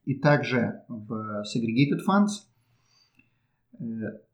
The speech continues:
successor annuitant можно назначить только в T F S A или в риф. Разница заключается в том, что, как я уже сказал, beneficiary можно назначить кого угодно,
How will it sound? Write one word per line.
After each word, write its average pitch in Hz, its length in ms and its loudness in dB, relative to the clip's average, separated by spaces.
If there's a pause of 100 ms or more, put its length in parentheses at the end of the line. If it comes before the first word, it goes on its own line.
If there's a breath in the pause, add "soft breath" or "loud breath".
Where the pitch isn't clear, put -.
successor - 680 2
annuitant 160 640 8
можно 160 280 6
назначить 151 460 4
только 156 320 4
в - 100 -2
T 131 160 4
F 127 120 -2
S - 180 -2
A 175 60 4
или 147 440 4
в 120 100 4
риф. 131 260 2 (640)
Разница 180 480 6
заключается 160 540 6
в - 80 -2
том, 202 220 8
что, 185 160 2
как - 120 -4
я 139 80 6
уже 127 140 2
сказал, 147 380 6
beneficiary 147 480 8
можно 135 240 6
назначить 131 420 2
кого 139 300 4
угодно, 202 560 6